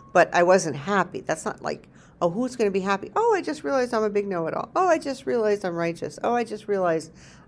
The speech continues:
I'm judgmental." It's, it's not a happy thing. But guess what? When you can look authentically inward at yourself and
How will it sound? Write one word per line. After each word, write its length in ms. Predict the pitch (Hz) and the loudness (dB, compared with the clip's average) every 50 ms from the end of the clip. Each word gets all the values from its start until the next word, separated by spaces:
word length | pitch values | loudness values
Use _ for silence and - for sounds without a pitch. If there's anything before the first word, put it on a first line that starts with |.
| - - | -8 -6
I'm 140 | 165 170 170 | -6 -4 -2
judgmental." 560 | 170 170 160 160 175 175 170 156 139 143 143 - - - - - - - - - - - | 0 -2 -2 -2 -2 -2 -2 -2 -2 -4 -8 -12 -18 -20 -20 -20 -20 -20 -20 -20 -12 -10
It's, 240 | - 302 - - - | -8 -8 -8 -8 -6
it's 180 | - 330 - | -6 -4 -2
not 140 | 370 359 339 | 0 0 0
a 40 | 311 | 0
happy 260 | 277 262 254 - 233 | 0 -2 -2 -4 -6
thing. 320 | 226 - 277 226 151 135 - - - - - - - - - | -6 -2 -2 -2 -2 -4 -8 -16 -20 -20 -20 -20 -20 -12 -10
But 180 | 220 220 214 | -10 -10 -10
guess 340 | - - 247 269 262 - - - - - - | -12 -12 -12 -10 -10 -10 -10 -12 -14 -16 -14
what? 680 | 254 262 269 294 285 254 208 170 - - - - - - - - - - - - - - - - - - | -10 -6 -2 2 6 6 6 6 6 2 -4 -14 -16 -16 -20 -20 -20 -20 -20 -20 -20 -20 -20 -20 -20 -12
When 220 | - 196 208 208 208 | -8 -6 -4 -4 -4
you 200 | 214 240 269 294 | -4 -4 -4 -6
can 360 | - - 330 339 311 285 247 | -6 -6 -6 -4 -4 -2 0
look 300 | 233 220 226 226 - - - - - - | 0 0 0 -2 -8 -20 -20 -20 -6 -4
authentically 1200 | 175 175 165 165 - - 226 226 233 240 247 247 - 262 262 - 247 226 208 208 202 196 190 - - | -4 -4 -4 -6 -8 -4 -2 0 0 -2 -2 -4 -8 -8 -8 -4 0 2 4 4 4 4 0 -2 -4
inward 500 | 185 190 190 196 196 190 185 180 180 170 - | -2 -2 -2 -2 -2 -4 -4 -4 -6 -6 -6
at 200 | 165 160 156 - | -6 -6 -6 -6
yourself 800 | - 147 139 143 - - - - 226 220 185 - - - - - - - - - - - - - - - - - - | -6 -8 -8 -10 -12 -14 -6 -2 2 2 4 2 2 -2 -8 -14 -20 -20 -20 -20 -20 -20 -20 -20 -20 -20 -20 -16 -10
and 260 | - 170 165 - - | -6 -6 -6 -6 -6